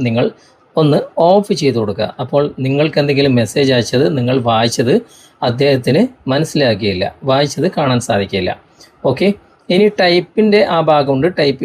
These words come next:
ഇൻഡിക്കേറ്റർ, അതും നിങ്ങൾ ഓഫ് ചെയ്യുകയാണെങ്കിൽ, താഴെ കാണുന്ന അതും ഓഫ് ചെയ്യുകയാണെങ്കിൽ നിങ്ങൾ ടൈപ്പ് ചെയ്യുന്ന ആ ഒരു ഇൻഡിക്കേറ്ററും അവർക്ക് കാണാൻ സാധിക്കില്ല. ഇനി അവരെ കൊണ്ട് ശല്യമാണെങ്കിൽ നിങ്ങൾക്ക് ഇവിടെ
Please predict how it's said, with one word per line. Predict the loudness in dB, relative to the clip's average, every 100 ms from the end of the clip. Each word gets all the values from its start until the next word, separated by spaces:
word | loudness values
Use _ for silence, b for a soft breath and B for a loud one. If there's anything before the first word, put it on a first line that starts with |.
| -4
ഇൻഡിക്കേറ്റർ, | -2 -2 -2 -4 -6 -4
അതും | 0 2 2 0
നിങ്ങൾ | 0 2 2
ഓഫ് | 2 0 -2
ചെയ്യുകയാണെങ്കിൽ, | 0 0 0 -2 -4
താഴെ | -2 0 -2
കാണുന്ന | -2 -2 -2 0
അതും | 0 0 0 0
ഓഫ് | 0 0
ചെയ്യുകയാണെങ്കിൽ | 0 0 0 0 0 0 B B B B 0
നിങ്ങൾ | 2 4 2 0
ടൈപ്പ് | 0 0 -2 0
ചെയ്യുന്ന | 2 2 2 2
ആ | 2
ഒരു | 2
ഇൻഡിക്കേറ്ററും | 0 -2 0 0 2 2
അവർക്ക് | 2 0 -2
കാണാൻ | 0 -2 0
സാധിക്കില്ല. | 0 0 0 0 0
ഇനി | 0 0
അവരെ | 2 0 0
കൊണ്ട് | 2 2 2
ശല്യമാണെങ്കിൽ | 0 2 2 2 2 0 0 -2
നിങ്ങൾക്ക് | -2 -2 -2
ഇവിടെ | -2